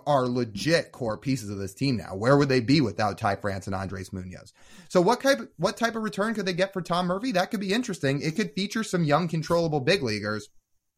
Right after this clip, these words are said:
but we may have to circle back to this around the time of August first or a little bit before.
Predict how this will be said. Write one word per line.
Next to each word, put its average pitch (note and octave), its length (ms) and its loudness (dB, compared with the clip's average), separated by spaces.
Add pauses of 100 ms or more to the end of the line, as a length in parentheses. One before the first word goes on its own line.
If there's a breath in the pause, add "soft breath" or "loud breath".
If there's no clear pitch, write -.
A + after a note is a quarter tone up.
(300)
but D3 200 -2
we E3 100 0
may E3+ 140 2
have D#3 220 -2
to C#3+ 60 -8
circle C3+ 300 -6
back A#2+ 280 -2
to A#2+ 100 -4
this G#2 240 -6
around A#2 380 -2
the G#2 120 -6 (260)
time A#2 220 0
of A2 60 2
August G2+ 360 0
first G#2 280 -2
or F#2+ 40 -4
a F#2 60 -2
little F#2+ 160 -2
bit F2 160 -6
before. C#2 380 -10